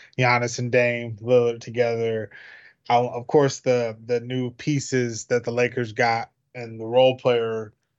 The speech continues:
um, side of it, I wanna see how that all melds together. But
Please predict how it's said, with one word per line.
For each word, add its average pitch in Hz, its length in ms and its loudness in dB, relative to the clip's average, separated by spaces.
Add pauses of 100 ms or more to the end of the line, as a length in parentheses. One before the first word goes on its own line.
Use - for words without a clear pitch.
(320)
um, 107 580 -6 (340)
side 123 360 0
of 117 200 0
it, 113 100 -2
I 117 80 -2
wanna 117 220 -6
see 127 160 -6
how 117 180 -2
that 113 160 0
all 113 300 0 (100)
melds 117 320 -2
together. 117 400 4
But 107 280 -4